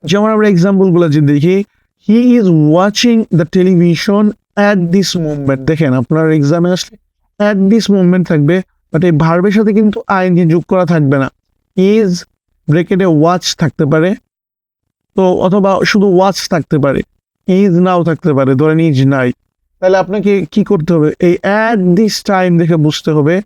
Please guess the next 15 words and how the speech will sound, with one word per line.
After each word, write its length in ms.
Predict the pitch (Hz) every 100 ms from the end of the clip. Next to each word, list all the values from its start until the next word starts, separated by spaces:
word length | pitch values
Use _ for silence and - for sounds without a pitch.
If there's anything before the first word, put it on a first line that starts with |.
| _ _ _ -
যে 160 | 143
এই 180 | - 160
বাক্যটা, 600 | 147 160 - 165 190 214 233 _ _ _ _ _ _ _ _ _ _ _
অথবা 380 | 165 170 185 202
at 40 |
this 400 | 185 175 208 185
moment 380 | 175 175 165 156
দেখে 200 | 147 160
বুঝতে 300 | 156 151 -
হবে 260 | 160 160 202 - _ _
যে 60 | 165
এই 60 |
বাক্যটা 420 | 147 160 - 175 160
কি 180 | 180
হবে? 260 | 175 160 143